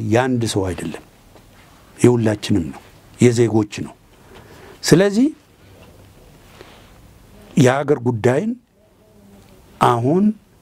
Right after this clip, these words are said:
የአንበሳውን ድርሻ የያዘው ሀገርን የሚያስተዳድር ብልጽግና ነው። ታንክ አለው፣ ባንክ አለው፣ ሁሉ ነገር አለው። ለማሰባሰብ ፈቃድ የሚሰጥ እሱ ነው።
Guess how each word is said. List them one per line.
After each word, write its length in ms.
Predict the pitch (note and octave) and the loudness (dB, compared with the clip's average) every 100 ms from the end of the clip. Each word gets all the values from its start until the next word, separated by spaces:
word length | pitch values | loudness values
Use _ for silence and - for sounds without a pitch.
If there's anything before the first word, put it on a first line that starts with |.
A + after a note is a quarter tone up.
| _ - - - - | _ -20 -20 -20 -10
የአንበሳውን 760 | - A#2+ B2+ D3 - C#3 B2+ A#2 | 0 2 2 -2 0 -2 -2 0
ድርሻ 240 | A#2 A2 A2 | -2 -4 -4
የያዘው 520 | A2 G#2 G2 F#2 A#2 C#3+ D3+ | -2 -2 -2 -2 -2 -4 -2
ሀገርን 480 | G#2 G#2+ A2+ C#3 C#3+ | -4 0 -2 -4 -4
የሚያስተዳድር 800 | B2 A2+ A2 - G#2 G2 F#2+ F2+ | -2 0 0 -4 -4 -4 -4 -4
ብልጽግና 440 | F#2 F#2 - F2 - | -4 -4 -4 -4 -6
ነው። 120 | - - - - - - - - - - - - - - | -14 -18 -20 -20 -20 -20 -20 -20 -20 -20 -20 -20 -20 -2
ታንክ 260 | C3+ C#3 C#3+ | 0 2 -2
አለው፣ 260 | C#3 C#3 C3 | -2 -2 -4
ባንክ 260 | G2 F2+ - | -6 -6 -10
አለው፣ 260 | D2 - - - - - - - - - - - - _ - | -10 -16 -18 -20 -20 -20 -20 -20 -20 -20 -20 -20 -20 _ -20
ሁሉ 140 | - A#2 | 0 2
ነገር 220 | G#2+ G2+ F2 | 2 -2 -4
አለው። 260 | E2+ D#2+ - - - - - - - - - - - - - - - - _ _ _ - - - - - - - | -10 -16 -20 -20 -20 -20 -20 -20 -20 -20 -20 -20 -20 -20 -20 -20 -20 -20 _ _ _ -20 -20 -20 -20 -20 -16 -2
ለማሰባሰብ 800 | G#2+ A#2 C#3+ C#3+ C#3+ C#3+ C#3+ | 0 2 0 -2 -2 -2 -4
ፈቃድ 300 | - A2+ A#2 | -6 -4 -4
የሚሰጥ 360 | G#2 G2 G2 F#2 | -4 -6 -8 -10
እሱ 160 | - - | -10 -8
ነው። 140 | D#2+ | -8